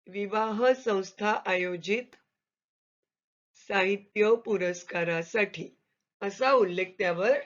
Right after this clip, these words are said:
आवश्यक आहे. केव्हापर्यंत पाठवायचे आहेत आपले काव्यसंग्रह, कादंबरी किंवा कथासंग्रह? तर दहा फेब्रुवारी दोन हजार सव्वीस या तारखेपर्यंत आपल्याला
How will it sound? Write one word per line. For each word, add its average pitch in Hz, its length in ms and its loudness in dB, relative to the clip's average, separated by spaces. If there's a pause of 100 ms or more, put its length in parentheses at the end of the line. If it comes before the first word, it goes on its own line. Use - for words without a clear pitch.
(560)
आवश्यक 180 640 -4
आहे. 190 380 -4 (1040)
केव्हापर्यंत 254 680 2
पाठवायचे 214 680 0
आहेत 208 200 0
आपले 196 380 -2
काव्यसंग्रह, 185 1040 -4
कादंबरी 185 680 -8
किंवा 185 320 -6
कथासंग्रह? 196 920 -6 (760)
तर 220 160 6
दहा 202 520 2 (100)
फेब्रुवारी 175 680 0
दोन 180 320 -4
हजार 180 320 -2 (580)
सव्वीस 196 760 -2 (680)
या 214 160 2
तारखेपर्यंत 180 840 0 (300)
आपल्याला 175 640 -4